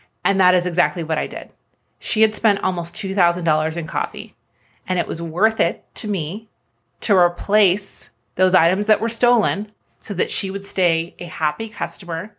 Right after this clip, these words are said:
so that she would know that I'm willing to go that extra step for her, and that she would be really happy with her experience.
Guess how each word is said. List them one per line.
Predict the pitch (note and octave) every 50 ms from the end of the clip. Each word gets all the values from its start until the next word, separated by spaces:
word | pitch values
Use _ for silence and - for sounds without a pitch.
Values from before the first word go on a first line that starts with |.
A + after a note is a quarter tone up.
| _ _ _ _ _ _ _ _ _ _ _ _ _
so | _ - - G#3+ G3
that | F3 F#3+ F3+ - - - F3
she | - - - G3+ G3 G3 F#3+ F#3+ -
would | - F3 F#3+ E3 F3
know | F3 F3 F3 G3
that | F#3+ G3
I'm | F3 E3+ F3 D#3+ D#3+
willing | E3 E3 F3 F#3 G3+ G#3
to | G#3 -
go | F#3 E3 F3 E3 E3 D#3+ D#3+ D#3+ D#3+ - - _ -
that | F3 - -
extra | D#3 E3+ - - - F3+
step | E3+ - - D#3+ - - -
for | - G#3+
her, | G#3+ B3 C4 D#4 - - _ _ _ _ _ _ _ _ _ _ _ _ _ _ _ _ _
and | - G3+ G3
that | F#3+ F3 -
she | - - G#3+
would | G3 E3
be | F#3 F#3
really | E3 F3+ F3 F3
happy | E3+ - - E3+ D#3 - F3+ E3+
with | F3 E3+
her | E3+ F3+ D#3+
experience. | - - - - - D3+ C#3 - - - - - - - - -